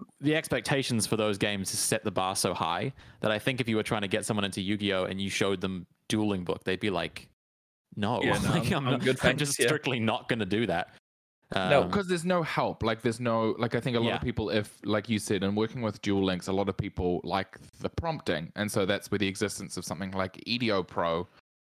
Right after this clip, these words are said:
Speaker 3: uh, can facilitate
Speaker 1: Mm.
Speaker 3: someone who maybe wants to learn a bit more, but they don't really understand a lot of the ways that things work and activate. Because let's be honest, Dueling Book is very manual. So it's
Speaker 1: Yeah.
Speaker 3: designed for people who enjoy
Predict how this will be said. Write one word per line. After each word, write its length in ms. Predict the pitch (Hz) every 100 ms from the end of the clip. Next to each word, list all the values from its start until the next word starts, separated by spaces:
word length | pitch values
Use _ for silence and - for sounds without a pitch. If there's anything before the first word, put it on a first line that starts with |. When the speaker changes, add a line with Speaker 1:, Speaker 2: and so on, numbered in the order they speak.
| -
Speaker 3:
uh, 200 | 98 95 -
can 140 | 101
facilitate 640 | 98 101 104 95 - 92 117
Speaker 1:
Mm. 20 |
Speaker 3:
someone 240 | 101 92
who 160 | 101 92
maybe 480 | 98 92 98 95 _ _ -
wants 380 | 104 117 123 117
to 100 | 127
learn 200 | 113 107
a 40 | 104
bit 160 | 101
more, 140 | 104 101
but 80 | 98
they 100 | 95
don't 200 | 98 92
really 220 | 98 95
understand 600 | 92 90 - 101 107 95
a 40 |
lot 200 | 87 87
of 180 | 90 -
the 80 | 95
ways 320 | 90 87 90
that 160 | - -
things 320 | - 92 92
work 320 | 98 90 98
and 100 | 87
activate. 540 | 95 98 80 67 62 - _ -
Because 280 | - 180 151
let's 240 | 151 160 -
be 120 | 139
honest, 220 | 117 107
Dueling 200 | 139 135
Book 160 | 120 117
is 80 |
very 560 | 107 110 107 131 127 123
manual. 640 | 107 98 95 87 73 71 -
So 220 | 113 104
it's 100 | -
Speaker 1:
Yeah. 140 | 110 98
Speaker 3:
designed 260 | 120 135
for 80 | 165
people 440 | 156 131 120 117 110
who 320 | 104 101 101 - - _ -
enjoy 840 | 117 113 104 110 107 110 110 113